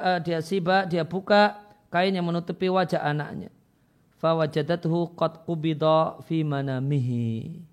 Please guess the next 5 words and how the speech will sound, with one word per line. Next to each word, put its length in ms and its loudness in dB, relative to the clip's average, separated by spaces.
Ternyata 800 2
dia 160 2
jumpai 880 2
anaknya 560 -4
ini, 640 0